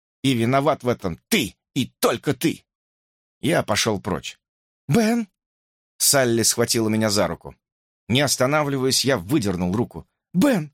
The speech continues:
куда ты?» Я шел дальше. «Бен, погоди!» «Мне надо побыть одному». «А мне нет». Я не остановился, не оглянулся. Добравшись до места, где мы за деревьями припрятали наши велики,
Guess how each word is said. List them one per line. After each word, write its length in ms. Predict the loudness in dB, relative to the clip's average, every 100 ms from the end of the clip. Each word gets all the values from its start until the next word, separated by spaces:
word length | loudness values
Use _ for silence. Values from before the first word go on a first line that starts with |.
| _ _ _ _
куда 340 | -4 0 0 0
ты?» 240 | -4 -10 _ _ _ _ _ -4
Я 220 | 0 0
шел 260 | 0 0
дальше. 420 | 0 0 -2 -6 -12 _ _
«Бен, 320 | 0 2 2 0
погоди!» 580 | 0 0 0 -2 -2 -6 _ _ _ _ _ _ _
«Мне 260 | -2 0
надо 280 | 2 0 -2
побыть 380 | -6 -6 -6 -6
одному». 420 | -4 -2 -2 -6 _ _ _ _ _
«А 100 | 0
мне 240 | 2 4 4
нет». 380 | 2 0 -4 -16 _ _ _ _ _ _ _ _
Я 240 | 0 2
не 120 | 2 0
остановился, 840 | -2 0 0 0 -4 -6 -8 -8
не 120 | -4
оглянулся. 640 | -4 -2 -4 -4 -8 -10 -10 _ _ _ _ _ -4
Добравшись 600 | -2 2 0 0 -2 0
до 140 | 0
места, 380 | 0 0 -2 -4
где 180 | -2 0
мы 240 | 0 0
за 160 | 0 0
деревьями 600 | 2 2 0 0 -2 -4 _
припрятали 560 | -4 -2 0 0 0 -2
наши 320 | 0 -2 -2
велики, 480 | 0 0 0 -2 -4